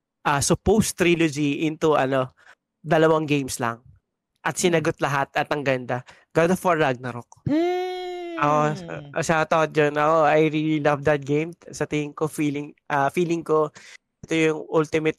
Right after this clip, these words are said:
Speaker 1: daddy's game. <laughs> Umiyak kasi ako ng dulo.
Speaker 2: Oo.
Speaker 1: <laughs> Sana, ano, ah, nalaro naman ng lahat at hindi kayo ma-spoil. Pero ang ganda talaga, ang gandang, ano, ang gandang game para sa mga tatay.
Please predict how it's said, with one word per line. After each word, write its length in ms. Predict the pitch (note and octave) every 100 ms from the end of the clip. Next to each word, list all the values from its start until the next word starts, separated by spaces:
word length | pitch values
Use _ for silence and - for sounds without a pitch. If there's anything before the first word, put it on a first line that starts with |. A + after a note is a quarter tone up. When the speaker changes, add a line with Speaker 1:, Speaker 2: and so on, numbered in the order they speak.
| _
Speaker 1:
daddy's 600 | D3+ D#3 C#3+ D3+ C#3+ D3+
game. 260 | - E3 E3
<laughs> 1300 | G3 - - - - - D#3 D3+ - D#3+ - D#3+ -
Umiyak 260 | A#3+ A#3 G#3
kasi 140 | C#4
ako 180 | C4 A#3
ng 120 | A#3
dulo. 500 | G3+ G3+ F#3 F#3 B3+ - - -
Speaker 2:
Oo. 280 | C3 B2+ B2 - A4+ - - - - - _
Speaker 1:
<laughs> 440 | F#3 F3+ F3+ E3+
Sana, 260 | - F#3 E3+ E3+ D3+
ano, 180 | C#3+ C#3+
ah, 360 | C#3 C#3 C#3 C3+
nalaro 420 | C#3 D3+ D3+ D#3
naman 300 | D#3 D3+ D3+
ng 100 | D3+
lahat 300 | C#3+ C3 C#3 -
at 120 | C3
hindi 240 | C#3 C3
kayo 120 | C#3 C#3
ma-spoil. 360 | C3 - B2+
Pero 320 | B2+ C#3 C#3+
ang 100 | C#3+
ganda 220 | C#3+ C#3+ D3
talaga, 320 | D3 C#3 C#3+
ang 120 | D3
gandang, 360 | C#3 C#3 C3+ C3+
ano, 300 | C3 C3+ C#3
ang 140 | C#3
gandang 440 | C#3 C3+ C3+ C3+
game 320 | C#3+ C#3+ C#3+ C#3+
para 240 | C#3 C3+
sa 180 | C#3 C3+
mga 300 | C3 C3 C3
tatay. 560 | C3 C3+ C3 C3+ C#3